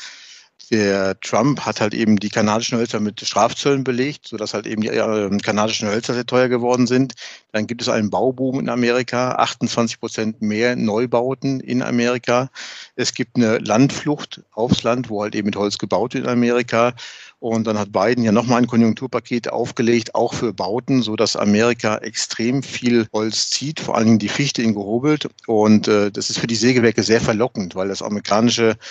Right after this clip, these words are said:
Fichtenholz ist eine ganz einfache Dimension. Das ist diese Two-by-Four, also zweiundfünfzig mal hundertvier Millimeter. Und gerade große Sägewerke können da wochenlang im Prinzip immer das Gleiche schneiden, immer in der gleichen Länge, immer in der gleichen Trockenkammer mit dem gleichen Programm.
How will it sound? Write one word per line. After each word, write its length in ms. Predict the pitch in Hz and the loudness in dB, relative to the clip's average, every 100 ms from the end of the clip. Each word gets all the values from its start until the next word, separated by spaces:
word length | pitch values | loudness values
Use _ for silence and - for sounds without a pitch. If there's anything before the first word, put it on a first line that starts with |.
| - - | -18 -18
Fichtenholz 580 | - 127 - 127 107 123 | -12 -10 -4 -2 -2 -4
ist 120 | 120 | -2
eine 120 | 113 107 | 0 4
ganz 200 | 123 123 | 2 4
einfache 360 | 127 120 113 | 0 2 0
Dimension. 500 | 107 110 95 117 139 | 0 -2 -2 -2 -2
Das 80 | 113 | -4
ist 80 | - | -6
diese 180 | 104 - | -10 -6
Two-by-Four, 800 | 143 120 110 - 113 139 147 123 | 0 2 2 0 0 0 0 -4
also 140 | 98 | -10
zweiundfünfzig 680 | - 104 113 113 120 113 113 | -4 0 0 0 -2 -2 0
mal 60 | |
hundertvier 360 | 110 110 - 113 | 2 2 2 2
Millimeter. 540 | 104 101 123 151 156 - - - - - _ - | 2 4 4 4 2 0 -12 -18 -18 -20 _ -2
Und 320 | 107 107 101 | 2 2 2
gerade 280 | 98 117 110 | 2 2 2
große 320 | 98 123 123 | -2 -4 -4
Sägewerke 480 | 127 117 117 113 110 | -2 0 -2 -2 -4
können 260 | 117 117 | 2 4
da 160 | 110 98 | 4 0
wochenlang 420 | 117 135 117 120 | 0 2 2 0
im 180 | 117 107 | -4 -8
Prinzip 260 | 107 104 - | -8 -8 -4
immer 140 | 127 | -2
das 140 | 117 | 0
Gleiche 460 | 117 101 117 123 123 - | 2 2 4 2 0 -4
schneiden, 480 | - 101 117 123 | -2 0 0 0
immer 280 | 117 131 135 | -2 -2 0
in 60 | 123 | 0
der 120 | 117 | 0
gleichen 340 | 110 110 113 | 2 2 2
Länge, 360 | 104 113 135 131 | 2 4 4 4
immer 300 | - 123 127 | 0 -2 -2
in 60 | 117 | 0
der 80 | |
gleichen 340 | 107 107 107 113 | 0 -2 -2 -4
Trockenkammer 460 | - - 117 113 | -4 -4 -2 0
mit 140 | 110 107 | 0 0
dem 100 | 104 | -2
gleichen 300 | 101 110 110 | -2 -2 -6
Programm. 440 | 104 95 104 131 | -10 -4 0 0